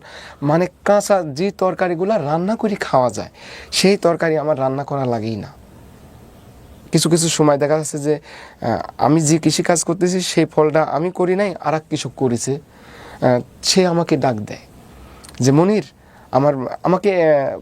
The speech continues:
প্রায় বিশ জন ডাকি রাখছে। কেউ বলছে যে, "আমি সৌদি আরব থেকে, উম,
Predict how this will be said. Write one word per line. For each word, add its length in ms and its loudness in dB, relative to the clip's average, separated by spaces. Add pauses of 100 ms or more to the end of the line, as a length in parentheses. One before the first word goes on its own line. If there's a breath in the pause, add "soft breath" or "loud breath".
প্রায় 440 2 (200)
বিশ 480 0
জন 460 -2 (260)
ডাকি 220 2
রাখছে। 420 -2 (400 loud breath)
কেউ 140 4
বলছে 360 2
যে, 140 2
"আমি 120 0
সৌদি 300 -2
আরব 180 -2
থেকে, 440 -4
উম, 100 0